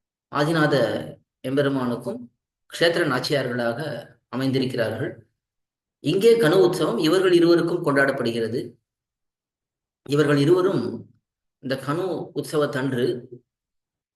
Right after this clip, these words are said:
திருச்சங்கனித்துறை என்று சொல்லக்கூடிய தாமிரபரணியிலே இருக்கக்கூடிய ஒரு துறை,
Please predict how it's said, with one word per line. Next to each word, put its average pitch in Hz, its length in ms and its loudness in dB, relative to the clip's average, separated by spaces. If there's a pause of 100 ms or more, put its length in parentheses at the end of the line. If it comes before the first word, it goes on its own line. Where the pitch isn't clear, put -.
(600)
திருச்சங்கனித்துறை 165 800 -2
என்று 139 220 -4
சொல்லக்கூடிய 139 480 -6
தாமிரபரணியிலே 147 800 -4
இருக்கக்கூடிய 139 440 -8
ஒரு 135 200 -4 (640)
துறை, 139 200 0